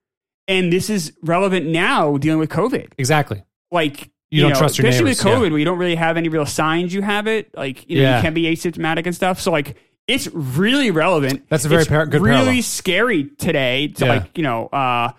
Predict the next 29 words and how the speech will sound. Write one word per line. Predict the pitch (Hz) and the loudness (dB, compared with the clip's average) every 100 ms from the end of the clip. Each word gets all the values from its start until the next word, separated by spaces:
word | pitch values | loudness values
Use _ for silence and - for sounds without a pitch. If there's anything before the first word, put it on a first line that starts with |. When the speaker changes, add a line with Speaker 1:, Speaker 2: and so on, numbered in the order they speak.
| _ _ _ _ _ | _ _ _ _ _
Speaker 1:
especially, | - 185 180 | -6 -4 -2
you | 143 | -2
know, | 139 | -2
if | 127 | -2
I'd | 139 | -2
watched, | 143 131 - | -2 -4 -4
if | 160 151 | -6 -4
we | |
had | 139 | -2
watched, | 139 - | -2 -4
say, | 143 | -6
a | 120 | -2
year | 139 180 151 | 0 0 0
ago, | 120 | 0
it | 117 | -2
would | |
have | 117 | -4
been | 120 | -6
even | 117 | -6
more | 113 151 | -4 -4
pressing. | 165 160 151 147 | -2 -4 -2 -4
But | 175 - | -4 -2
you | |
know | 202 | 0
what? | 247 | 0
Ten | - 214 | -2 0
years | 220 233 | 0 0
from | |
now, | 254 277 | 0 -2